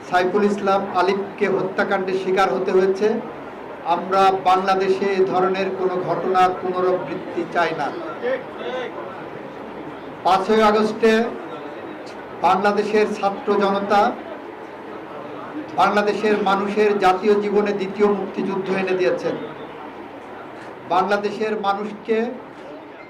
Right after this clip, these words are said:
ফ্যাসিস্ট মুক্ত করেছেন, বাংলাদেশের মানুষকে ন্যায় বিচারের দ্বার উন্মোচন করে দিয়েছেন। আপনারা জানেন, বিগত পনেরো বছর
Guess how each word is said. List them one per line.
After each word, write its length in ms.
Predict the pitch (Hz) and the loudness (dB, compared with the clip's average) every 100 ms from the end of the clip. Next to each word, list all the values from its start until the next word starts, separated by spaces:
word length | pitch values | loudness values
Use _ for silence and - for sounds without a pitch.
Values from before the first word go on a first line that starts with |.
| - - | -12 -4
ফ্যাসিস্ট 420 | 190 - 220 - 202 | -4 -2 -6 -6 -8
মুক্ত 300 | 202 202 202 202 | -8 -6 -6 -4
করেছেন, 380 | 190 185 175 135 - - - - - - - - 127 - | -4 -6 -8 -10 -12 -14 -14 -16 -18 -20 -16 -14 -14 -8
বাংলাদেশের 640 | 170 185 202 202 202 208 208 | -4 -4 -2 -4 -4 -6 -4
মানুষকে 600 | 190 202 202 - 226 220 220 - - - - - - 139 | -4 -4 -4 -2 -2 -2 -4 -10 -18 -20 -20 -20 -18 -4
ন্যায় 240 | 180 202 | 0 0
বিচারের 580 | 208 214 - 208 208 196 | -2 -6 -4 -2 -2 -2
দ্বার 280 | 185 190 196 | 2 2 2
উন্মোচন 520 | 202 - 202 196 208 202 | -4 -8 -12 -6 -6 -4
করে 160 | 208 202 | -2 -2
দিয়েছেন। 440 | 196 190 - 175 - - - - - 143 - - - - - | -4 -6 -6 -10 -12 -16 -18 -18 -18 -18 -18 -18 -18 -18 -8
আপনারা 440 | 165 - 202 202 202 | -6 -6 -4 -2 0
জানেন, 400 | 196 202 220 226 - - - - - - - - 175 | 0 -2 -4 -6 -10 -16 -16 -18 -18 -18 -18 -12 -6
বিগত 460 | 190 214 214 214 214 | -2 -2 -2 -4 -4
পনেরো 320 | 208 214 214 | -4 -4 -2
বছর 400 | 214 214 - 214 | -2 -4 -4 -6